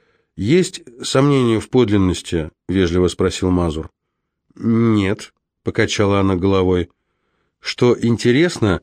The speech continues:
её смазливое личико оставалось столь же испуганным,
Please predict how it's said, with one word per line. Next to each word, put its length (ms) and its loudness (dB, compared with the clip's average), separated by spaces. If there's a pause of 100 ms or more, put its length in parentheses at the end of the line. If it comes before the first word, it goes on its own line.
(360)
её 300 0
смазливое 640 0
личико 480 0
оставалось 560 2
столь 320 0
же 180 2
испуганным, 800 0